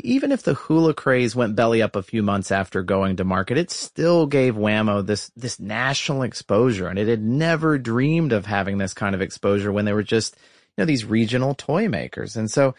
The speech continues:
you know, to make the most of this newfound buzz, Whammo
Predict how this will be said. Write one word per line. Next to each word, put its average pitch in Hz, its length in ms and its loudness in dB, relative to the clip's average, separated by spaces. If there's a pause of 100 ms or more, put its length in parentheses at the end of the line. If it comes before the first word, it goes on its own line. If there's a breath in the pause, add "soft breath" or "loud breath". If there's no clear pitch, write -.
(260 soft breath)
you 202 80 2
know, 190 80 6
to 160 60 2
make 147 260 4
the 165 80 0
most 127 480 2
of 131 80 -4
this 120 220 -2
newfound 107 580 0
buzz, 165 360 -2
Whammo 123 440 2